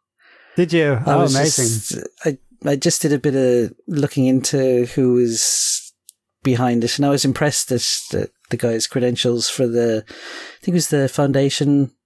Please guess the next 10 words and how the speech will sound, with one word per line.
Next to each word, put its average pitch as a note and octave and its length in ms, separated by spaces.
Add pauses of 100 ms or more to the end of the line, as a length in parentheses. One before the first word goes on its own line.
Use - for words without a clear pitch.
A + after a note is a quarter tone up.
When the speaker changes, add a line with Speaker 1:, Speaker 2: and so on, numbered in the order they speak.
(120)
Speaker 2:
the C3+ 440
El-, C#3+ 100 (260)
Electronics C#3 440
Foundation's C#3 640
books. - 440 (920)
Speaker 1:
Okay. D#3+ 300 (680)
Speaker 2:
You C3+ 140
know, A2+ 160
I A2+ 80
mean, A2 400